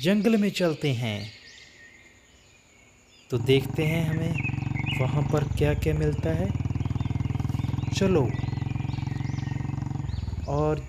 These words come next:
ये जा रहा है जॉर्ज, पहले जॉर्ज चलेगा, उसके बाद पेपा आएगी। और ये देखो, जॉर्ज ने अपनी मोटरसाइकिल को जंगल में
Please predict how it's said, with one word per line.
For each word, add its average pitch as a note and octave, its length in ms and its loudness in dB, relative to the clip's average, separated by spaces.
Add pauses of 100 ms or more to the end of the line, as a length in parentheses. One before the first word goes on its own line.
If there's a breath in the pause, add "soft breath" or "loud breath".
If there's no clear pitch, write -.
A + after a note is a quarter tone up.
ये D#3 180 4
जा C#3+ 200 0
रहा C#3 380 0
है C3+ 240 0 (160)
जॉर्ज, C3 360 2 (180)
पहले C3+ 300 2
जॉर्ज C3+ 640 2
चलेगा, C3+ 480 0 (800)
उसके C#3 340 2
बाद C3+ 220 2
पेपा D#3+ 520 0
आएगी। C#3+ 400 0 (2000)
और E3 260 4 (180)
ये - 80 8
देखो, E3 420 4
जॉर्ज C#3+ 500 4
ने C#3 140 4
अपनी C#3 260 2
मोटरसाइकिल - 840 4
को - 260 4 (1300)
जंगल C3+ 340 6
में C3+ 280 0